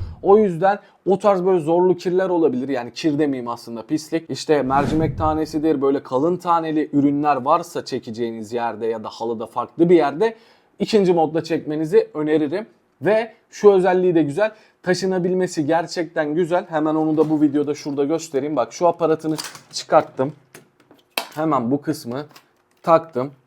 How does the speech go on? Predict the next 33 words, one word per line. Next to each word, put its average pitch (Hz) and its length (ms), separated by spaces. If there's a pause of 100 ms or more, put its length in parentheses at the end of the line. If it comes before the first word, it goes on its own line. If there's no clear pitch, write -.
(540)
Ve 170 80
görmüş 170 400
olduğun 165 360
gibi 160 260
arabanda 147 520
da 160 160
bunu 151 180
böyle 147 340
kullanabilirsin 123 920
rahatlıkla. 107 680 (220)
Çok - 260
güzel 110 260
gerçekten. 107 600 (260)
Hemen 147 280
tekrar 131 400
çıkartmak 135 460
istediğimde 107 500
de 110 100
çıkartıp 156 600
diğer 139 180
ucunu 110 260
takabilirim. 113 540 (320)
Bunda 160 280
da 175 80
şöyle 143 380
zaten. 104 440 (260)
Hemen 135 280
bu 135 40
fırçayı 123 440 (100)
buraya 117 180
getirdim 127 520
ve 113 40
oturdu. 135 580